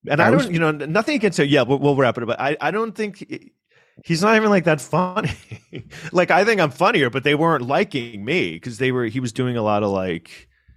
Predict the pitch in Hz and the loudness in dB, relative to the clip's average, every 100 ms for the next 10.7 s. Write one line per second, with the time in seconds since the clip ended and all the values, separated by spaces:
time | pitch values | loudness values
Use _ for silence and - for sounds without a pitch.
0 | _ _ _ _ - - 180 190 196 131 | _ _ _ _ -20 -2 0 2 2 4
1 | 160 175 180 135 147 139 - 101 69 85 | 2 4 2 2 0 -2 -6 -8 -6 0
2 | 85 76 92 80 82 - 117 139 143 156 | 2 2 0 -2 -6 -4 0 2 2 0
3 | 127 120 - 147 - 160 185 180 151 135 | 0 -4 -4 -4 0 0 2 0 0 -2
4 | - 131 123 113 101 95 98 90 78 92 | 0 -2 0 -2 -4 -8 -4 -4 -4 -6
5 | 101 117 - 92 - 95 95 95 - - | -8 -8 -6 -4 -2 -2 -2 -6 -8 -6
6 | 92 71 50 - 85 101 87 50 - - | -4 -6 -10 -8 0 2 2 0 -6 -16
7 | - _ - 123 170 180 123 127 95 73 | -20 _ -4 0 4 4 4 4 2 0
8 | 50 107 - 110 90 80 - 123 73 50 | -6 -8 -4 0 2 2 2 0 0 -6
9 | - - 98 82 76 _ _ _ _ _ | -12 -8 -4 -4 -6 _ _ _ _ _
10 | _ - 135 143 131 156 147 | _ 0 0 2 0 2 0